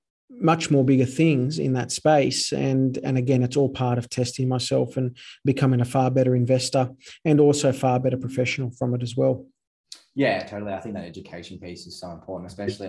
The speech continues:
Speaker 2: as things change. And I guess being in the space that you are in, you'd see how much of an impact some of those minor changes might make to a, a portfolio as well. I suppose through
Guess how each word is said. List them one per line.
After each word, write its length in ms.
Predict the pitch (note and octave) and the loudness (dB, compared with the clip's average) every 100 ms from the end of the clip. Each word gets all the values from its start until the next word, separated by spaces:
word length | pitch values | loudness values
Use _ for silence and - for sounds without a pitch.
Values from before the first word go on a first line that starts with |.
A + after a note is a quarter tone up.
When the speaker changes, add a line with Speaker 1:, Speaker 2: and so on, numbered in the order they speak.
| - | -16
Speaker 2:
as 220 | - _ - | -20 _ -10
things 260 | A2+ G2 - | -8 -8 -10
change. 360 | G2+ G2 F#2+ | -12 -10 -12
And 80 | F#2+ | -12
I 80 | F2+ | -12
guess 260 | F2 F2+ | -12 -14
being 220 | - F2+ F2+ | -12 -12 -12
in 80 | |
the 60 | F2+ | -12
space 320 | - F2 F2+ | -12 -14 -12
that 120 | G2 | -14
you 140 | - F2+ | -12 -12
are 160 | F2+ | -12
in, 240 | F2+ F2+ - _ _ | -12 -14 -16 _ _
you'd 180 | A2 G#2 | -6 -6
see 100 | F#2+ | -6
how 140 | F2+ | -8
much 220 | F2+ F2 F2 | -10 -10 -12
of 40 | |
an 60 | F2+ | -12
impact 420 | F2+ F#2 F2+ - | -12 -14 -16 -16
some 200 | - G2 | -16 -12
of 80 | F2+ | -10
those 340 | F2 E2+ - | -10 -14 -14
minor 260 | G2+ F2+ F2+ | -12 -12 -12
changes 420 | F2+ E2+ F#2+ F#2 | -14 -14 -14 -12
might 200 | F2+ E2+ | -12 -12
make 240 | F2 F2+ | -14 -14
to 140 | - G2 | -12 -12
a, 100 | F2+ - _ _ - | -12 -16 _ _ -16
a 80 | G2 | -8
portfolio 600 | - - G2 G2 F#2+ F#2 | -6 -6 -6 -8 -8 -10
as 100 | F#2 | -6
well. 240 | G2+ F#2+ | -2 -2
I 80 | F#2+ | -2
suppose 520 | - B2+ A2+ G#2 - _ _ _ | -4 -2 -2 -4 -10 _ _ _
through 460 | D#3 C3+ A2+ G#2 | 2 4 2 0